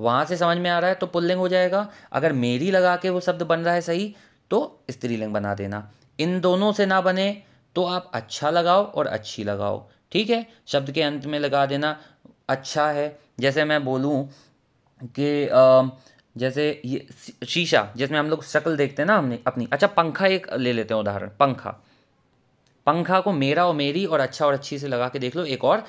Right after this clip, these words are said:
और जल्दी से ये ट्रिक ख़त्म हो जाएगी। चुटकी बजाने वाली ट्रिक जो मैंने बोली थी, आप बोलोगे पंखा, ठीक। अब पंखा में आप मेरा लगाओ, तो आप बोलोगे मेरा पंखा, ठीक। तो मेरा पंखा तो सूट कर रहा है,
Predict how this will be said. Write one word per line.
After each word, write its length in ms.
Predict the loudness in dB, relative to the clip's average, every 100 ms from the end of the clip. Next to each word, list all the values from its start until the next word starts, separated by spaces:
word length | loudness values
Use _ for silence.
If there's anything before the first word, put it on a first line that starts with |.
| -18 -8
और 60 | -2
जल्दी 240 | -2 -2
से 120 | -4
ये 120 | -4
ट्रिक 240 | -2 -6 -4
ख़त्म 220 | -4 -2
हो 80 | 0
जाएगी। 260 | 0 0
चुटकी 260 | -4 -6 -4
बजाने 320 | 2 2 4
वाली 180 | 0 0
ट्रिक 180 | -6 -4
जो 100 | -4
मैंने 180 | -4 -2
बोली 240 | -4 -4
थी, 220 | -6 -8 -14 _ _ _ -2
आप 160 | -2
बोलोगे 360 | 2 0 0 -2
पंखा, 800 | -2 -4 -2 -8 -6 -8 -8 _ _ _ _ _ _ _ _ _ _ _ _ _ _ _ _ _ _ _ _ _ _ _ _ _ _
ठीक। 280 | -4 -4 -6 _ _ -6
अब 60 | -6 0
पंखा 320 | -2 -2 -4
में 120 | -2 -2
आप 140 | -2
मेरा 300 | -2 0 0
लगाओ, 320 | 0 -4 -8 -16 -8 2
तो 80 |
आप 80 | 4
बोलोगे 340 | 4 2 2 0
मेरा 380 | -2 0 0
पंखा, 480 | 2 0 -2 -12 -16 _ _ _ _ _ _ -2
ठीक। 240 | -2 -2 -20 _
तो 60 | -10
मेरा 260 | -6 -4 -2
पंखा 300 | -4 -6 -4
तो 120 | -6
सूट 260 | -4 -6
कर 160 | 0 0
रहा 160 | 0
है, 100 | -6